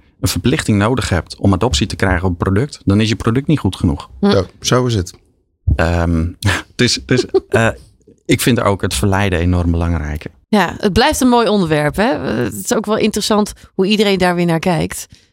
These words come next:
Speaker 2: Ehm,
Speaker 3: Ja, ik, ik heb, ik heb minder moeite met verplichting als er ook een goed product onder ligt.
Speaker 2: Ja.
Speaker 3: Hè, want als, als iedereen denkt,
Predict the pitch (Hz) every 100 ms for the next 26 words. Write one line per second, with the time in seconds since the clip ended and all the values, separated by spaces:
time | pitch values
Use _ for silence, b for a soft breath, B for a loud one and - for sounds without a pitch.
0 | _ - 175 170 165 165 165 170 120 127
1 | 113 110 113 - 113 127 160 127 131 131
2 | 104 101 - 98 123 - - - 110 113
3 | 117 113 104 113 - 95 101 - 85 76
4 | 82 185 175 - _ 101 110 110 _ _
5 | - 107 - - 104 113 113 104 98